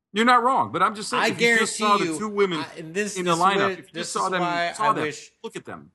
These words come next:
Speaker 2: I wish Kate was still on the show, because this is getting a little mannish right now. But
Speaker 1: That's
Speaker 2: honestly, you would have <laughs> more fun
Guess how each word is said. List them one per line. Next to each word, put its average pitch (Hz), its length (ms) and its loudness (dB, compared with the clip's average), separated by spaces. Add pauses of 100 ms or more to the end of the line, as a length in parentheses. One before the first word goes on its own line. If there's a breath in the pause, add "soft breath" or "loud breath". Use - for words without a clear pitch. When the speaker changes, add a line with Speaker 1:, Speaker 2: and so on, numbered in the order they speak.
(140)
Speaker 2:
I 123 120 -2
wish 165 420 -6
Kate 170 420 -8
was 131 500 -10 (540)
still 170 320 -10
on 143 220 -4
the 123 80 -8
show, 95 520 -6 (500)
because 117 260 -12
this 151 160 -12
is 156 100 -14
getting 147 220 -10
a 143 60 -10
little 143 180 -8
mannish 131 460 -8
right 90 180 -10
now. 85 320 -12 (200)
But 104 100 -10
Speaker 1:
That's - 120 -10
Speaker 2:
honestly, 160 640 -8 (380)
you 139 280 -8
would 165 220 -4
have 135 400 -4
<laughs> - 20 -6
more 151 160 -6
fun 127 360 -6